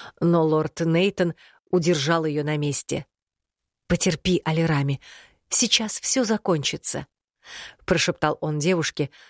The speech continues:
которая изо всех сил старалась вырваться.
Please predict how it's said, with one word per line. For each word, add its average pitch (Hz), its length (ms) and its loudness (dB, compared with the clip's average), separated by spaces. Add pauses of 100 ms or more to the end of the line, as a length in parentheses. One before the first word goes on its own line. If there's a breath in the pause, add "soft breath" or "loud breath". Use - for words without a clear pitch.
(140 loud breath)
которая 175 360 2
изо 175 280 -2
всех 208 240 -2
сил 208 240 0
старалась 170 540 0
вырваться. 147 640 -2